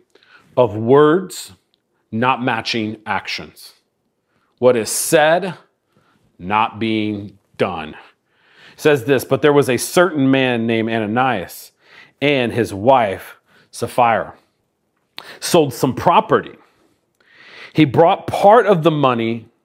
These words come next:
to the apostles." He brought part of the money to the apostles. So everybody was there. There's multiple people selling possessions. There was need, and as they saw need, selling possessions. So you get Ananias and Sapphira,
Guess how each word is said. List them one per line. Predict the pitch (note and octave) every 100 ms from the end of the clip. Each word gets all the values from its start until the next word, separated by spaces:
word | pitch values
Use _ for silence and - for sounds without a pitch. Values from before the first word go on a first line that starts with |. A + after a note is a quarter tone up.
| _ _ _
to | - D#3+ C3+
the | B2 C3
apostles." | C3 D#3+ D3+ G#2 F2 - - _ _ _
He | C#3+
brought | B2+ C3+ B2 - - _
part | - G#3 A3+
of | F#3
the | C#3+
money | A#2 A2+ A2+
to | -
the | A2 A2+
apostles. | A2+ C#3 C#3 - - - _ - - -
So | - -
everybody | E3 G3 E3+ D3+ C#3
was | C3 A#2+
there. | A#2+
There's | C3
multiple | C3 D#3+ - D3
people | - C3+ B2+ B2 -
selling | - - B2 D3
possessions. | D3 C3+ G#2+ - C3+ G#2+
There | A2+
was | B2 C#3+
need, | A#2 A#2 A#2+
and | G#2
as | G#2+
they | A#2+
saw | A#2+ C3+
need, | B2+ G#2+ G#2+ - -
selling | A#2+ A2+ C3+
possessions. | D3+ G#2+ F#2+ D3+ D#3+ _ _ _ _ _
So | - C#3+
you |
get | C#3+
Ananias | C3 B2+ D#3 A2+ C#3 D#3
and | E3+ - -
Sapphira, | - D3 G2+ A2